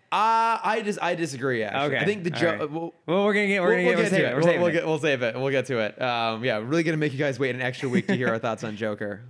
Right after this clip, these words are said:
Speaker 1: Oh, boy. Uh, yeah, I'm not, I'm not loving the, the palette visually. It's got kind of a weird tone a little bit. I feel like if they were to make this movie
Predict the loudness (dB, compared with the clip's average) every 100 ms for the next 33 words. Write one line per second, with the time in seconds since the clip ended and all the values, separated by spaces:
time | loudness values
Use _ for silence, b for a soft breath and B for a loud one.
0 | -16 -10 -8 -8 -8 -10 B B B B
1 | B _ 0 2 2 2 2 0 -4 _
2 | _ _ -8 -4 -4 -2 -2 -2 -2 -4
3 | -2 -2 -2 -8 -8 -10 -8 -4 -2 0
4 | -2 -4 -4 -4 -4 -2 -2 -4 -8 -20
5 | -16 -12 -8 -6 -4 -2 -2 -2 -2 -2
6 | -4 -12 _ _ -16 -8 -6 -4 -4 -4
7 | -6 -10 -18 b b b b b 0 2
8 | 0 -2 -4 -2 0 0 0 -4 -14 _
9 | _ _ _ _ _ _ _ -4 0 0
10 | 2 0 0 -2 0 0 -2 -2 -2 0
11 | 0 -2 -4